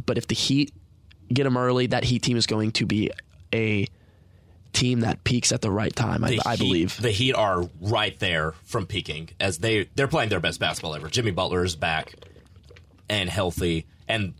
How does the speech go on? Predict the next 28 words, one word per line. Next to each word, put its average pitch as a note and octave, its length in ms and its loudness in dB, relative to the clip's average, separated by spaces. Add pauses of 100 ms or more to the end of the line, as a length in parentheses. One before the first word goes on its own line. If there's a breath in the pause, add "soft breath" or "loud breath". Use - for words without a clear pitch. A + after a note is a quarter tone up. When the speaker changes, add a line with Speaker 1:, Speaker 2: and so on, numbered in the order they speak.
(120)
Speaker 2:
they C#3 120 2
just, E3 180 0
they C3+ 60 2
just E3 140 2
have D#3 120 2
the D3+ 120 2
entire C#3 280 0
squad C3 360 0
together. F2+ 360 -2
Now, G2 180 0
obviously, A2+ 520 2
I've F#2 180 0
s-, - 180 -2
been G2 180 -4
saying F2+ 280 0
this E2+ 160 -2
about F2 260 -2
Tyler E2+ 260 -2
Herro E2 240 0
a D#2 80 0
lot, D#2 240 0
that D#2+ 180 -4
Tyler F2 240 -2
Herro E2 260 0
has D#2+ 280 0
kind E2+ 220 -4
of E2 60 -10
fallen D#2+ 480 -6